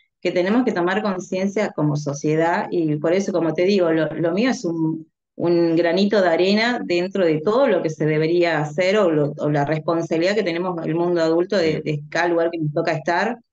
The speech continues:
Speaker 1: desde los medios de comunicación, de las instituciones educativas, instituciones estatales, públicas y privadas, para poder justamente revertir un poco esta situación.
Speaker 2: Recién decías, eh, esto pasa en todo el mundo, eh, y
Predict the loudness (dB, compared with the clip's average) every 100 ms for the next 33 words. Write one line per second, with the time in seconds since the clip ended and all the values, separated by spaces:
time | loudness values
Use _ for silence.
0 | _ _ 0 2 2 2 2 2 2 2
1 | 0 -2 0 0 2 0 -2 -2 -4 -4
2 | -4 -4 -4 -4 -4 -2 -2 0 0 0
3 | -2 -4 -6 -4 -4 -4 -4 -4 -2 0
4 | 0 0 -2 -2 -2 -2 -4 -2 -2 0
5 | 0 0 -4 -12 _ _ _ -4 -4 -2
6 | 0 0 -2 -12 _ _ -6 -2 -2 -2
7 | -2 -2 -2 0 0 0 0 0 0 0
8 | -2 -4 -8 -10 -12 -8 -6 -6 -8 _
9 | _ _ -10 -8 -6 -6 -4 -2 -2 -4
10 | -10 -10 -8 -8 -6 -6 -8 -10 -6 -2
11 | -2 -2 -4 -4 -4 -6 -10 _ -6 -6
12 | -6 -8 -12 -18 _ _ _ _ _ _
13 | _ _ -10 -8 -6 -10